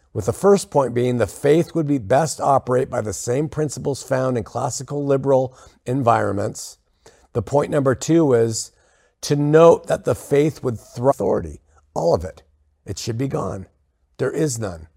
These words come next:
They can't justify it. Um, it doesn't exist. They don't have it, so let's get rid of it. I don't know why that hasn't happened.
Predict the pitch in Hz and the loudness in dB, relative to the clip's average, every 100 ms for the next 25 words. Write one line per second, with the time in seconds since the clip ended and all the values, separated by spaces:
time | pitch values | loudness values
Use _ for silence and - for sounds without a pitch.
0 | _ 101 - 120 143 147 131 135 - 139 | _ -14 -8 -6 -6 -6 -6 -10 -6 -4
1 | 143 - _ _ _ _ _ _ _ _ | -4 -6 _ _ _ _ _ _ _ _
2 | - 110 107 95 95 - _ _ _ _ | 0 4 4 2 -6 -14 _ _ _ _
3 | - - 143 113 131 120 98 143 - - | -2 2 2 2 0 -2 0 2 2 -2
4 | - - _ _ _ _ _ _ _ _ | -12 -14 _ _ _ _ _ _ _ _
5 | 110 107 123 131 123 117 107 113 - - | -4 0 2 2 2 2 2 0 -8 -6
6 | 110 110 - 139 147 160 160 104 - _ | -2 -2 -4 -6 -2 -2 -2 -8 -12 _
7 | _ _ _ _ - 107 131 110 113 113 | _ _ _ _ -6 -4 0 2 2 4
8 | 113 104 95 95 123 139 87 69 | 2 0 -2 -4 -6 -8 -12 -18